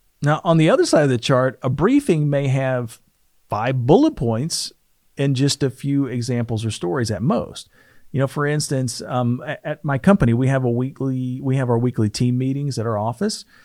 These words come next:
Now, these meetings aren't conducted. I'm, I'm not delivering those meetings to, to try to persuade the, um, the, the team, and I'm not trying to en-, really entertain them.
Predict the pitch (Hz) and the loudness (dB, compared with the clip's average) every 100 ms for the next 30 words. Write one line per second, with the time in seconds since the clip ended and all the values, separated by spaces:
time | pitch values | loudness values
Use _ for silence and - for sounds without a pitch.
0 | - - 254 208 202 202 233 208 196 190 | -20 -18 -14 -6 -4 -2 -2 0 0 2
1 | 165 151 156 - 123 123 120 117 107 151 | 0 0 -2 -2 -2 0 -2 -2 -2 -2
2 | 151 143 156 143 - 202 139 127 131 143 | -2 -2 -2 -4 -8 -12 -6 -2 0 0
3 | 143 127 120 104 123 147 120 110 117 - | 0 -2 -2 -2 -2 0 -2 -2 -4 -4
4 | 127 120 117 113 110 113 - - 123 113 | -2 0 0 0 -2 -6 -12 -4 -4 -2
5 | 131 127 117 - 104 - - 139 147 135 | -2 -2 -2 -2 -4 -4 -4 -2 0 0
6 | 127 123 - - - _ - 131 117 110 | 0 -2 -6 -14 -20 _ -12 -4 0 0
7 | 107 110 147 107 104 104 117 117 135 120 | 0 -2 -4 -4 -4 -4 -6 -6 -4 -6
8 | - 113 107 143 147 _ - 123 120 123 | -4 -2 0 -2 -4 _ -8 -4 -4 -4
9 | - 123 120 110 123 - 127 120 113 110 | -4 -4 -4 -4 -6 -4 -2 0 -2 -4
10 | 98 - 139 143 120 87 101 113 120 | -6 -6 -4 -4 -4 -4 -6 -8 -10